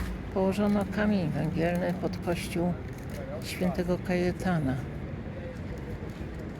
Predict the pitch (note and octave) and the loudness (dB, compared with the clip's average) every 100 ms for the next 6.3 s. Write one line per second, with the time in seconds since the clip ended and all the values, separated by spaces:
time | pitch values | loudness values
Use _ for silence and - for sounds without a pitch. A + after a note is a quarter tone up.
0 | - F3 - D#3+ F3+ F#3 E3+ E3+ F3 F3 | -2 -2 0 2 4 4 2 2 2 4
1 | E3+ E3+ E3 - - F3+ E3+ - D#3+ D#3 | 4 4 2 -2 2 4 4 0 0 0
2 | - D#3 D#3+ D#3 E3+ E3 D#3+ D#3 - D#3+ | -2 0 2 2 2 2 2 0 0 -2
3 | D3 F3 D3+ C3+ - - - - - - | 0 0 0 -2 -4 -6 -8 -6 -6 -6
4 | - - - - - - - - F3+ E3+ | -8 -8 -8 -8 -8 -8 -8 -2 0 2
5 | - F3+ F3+ F3 F3+ F3+ F3 F3 F3+ F#3 | 2 4 4 4 4 4 4 2 4 4
6 | D#3 D3 | 4 2